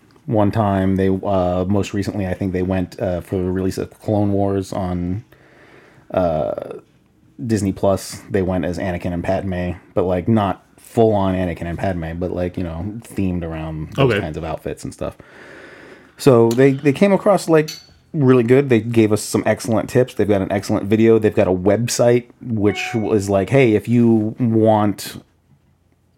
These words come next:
Speaker 1: like, ideas for stuff, like, here's a link to a bunch of stuff on Amazon for, like, belts and vests and shirts and pants and boots and then,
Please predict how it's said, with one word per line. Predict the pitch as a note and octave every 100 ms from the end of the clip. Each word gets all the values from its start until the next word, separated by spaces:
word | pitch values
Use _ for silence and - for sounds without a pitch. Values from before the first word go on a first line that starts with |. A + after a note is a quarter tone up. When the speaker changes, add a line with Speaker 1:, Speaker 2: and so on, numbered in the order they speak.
| A#2
Speaker 1:
like, | G2 F#2+
ideas | G#2 G#2 A2+ A2+ G#2+ -
for | - G#2+
stuff, | - G#2 F#2 -
like, | G2
here's | F2+ A2+
a | G#2+
link | G2 G2 G#2+ -
to | G#2
a | F#2+
bunch | G2+ F2+
of | -
stuff | G#2 F#2
on | F2+
Amazon | F2+ G2 G#2 G2+ F2 F2 F2
for, | G2
like, | F2+ F#2 A2
belts | A2 F#2+ C#2+ -
and | G2+ F#2 G#2
vests | G2+ D2 - -
and | G2+ F#2
shirts | - - D#2+ -
and | A2 G2 F#2
pants | - F2+ -
and | - F2+ G#2+
boots | G#2 F2 -
and | - F2+ F2+
then, | F2+